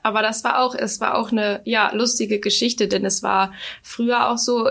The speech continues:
man muss auch eben wissen, und da ist es auch wieder, ich kann die Leute, also ich kann die Zuhörerinnen und Zuhörer verstehen, wenn man damit keinen Kontakt hat.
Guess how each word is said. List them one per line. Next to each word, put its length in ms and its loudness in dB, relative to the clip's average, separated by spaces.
man 160 4
muss 160 2
auch 200 0
eben 200 2
wissen, 260 2
und 140 -2
da 140 2
ist 100 0
es 140 -2
auch 200 0
wieder, 280 0
ich 160 -4
kann 180 2
die 100 0
Leute, 680 0
also 160 0
ich 80 -4
kann 240 0
die 260 0
Zuhörerinnen 400 0
und 80 -2
Zuhörer 320 0
verstehen, 420 0
wenn 100 2
man 140 0
damit 260 0
keinen 200 0
Kontakt 440 -4
hat. 180 2